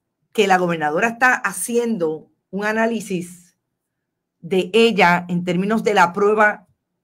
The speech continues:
que se, que se está presentando públicamente como fiscal del Departamento de Justicia. Y qué interesante que la gobernadora dice que las únicas investigaciones que ella va a esperar para ver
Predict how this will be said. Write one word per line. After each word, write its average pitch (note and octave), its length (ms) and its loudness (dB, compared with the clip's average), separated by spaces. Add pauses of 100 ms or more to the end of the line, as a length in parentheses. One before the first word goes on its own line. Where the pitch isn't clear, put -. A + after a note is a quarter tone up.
(300)
que G3+ 100 -4
se, F#3 300 -4 (160)
que F#3 100 -6
se F#3 80 -6
está F3 220 -2
presentando G3+ 760 -4
públicamente G#3+ 880 -2 (1400)
como G3+ 260 4
fiscal F#3 400 -2
del A#3 140 0
Departamento F3 580 -2
de F#3+ 80 -2
Justicia. D#3+ 680 -8 (540)
Y G3 120 -6
qué G3+ 120 2
interesante A#3 760 0
que F3 100 -2
la E3 120 2
gobernadora D3+ 560 0
dice G3 500 -4 (320)
que G#3+ 140 2
las F#3+ 220 0
únicas D4 360 2
investigaciones B3+ 680 0
que G#3+ 100 -2
ella G3+ 120 2
va G3 140 2
a A3+ 40 4
esperar G#3 460 2
para E3+ 240 2
ver F#3+ 300 -2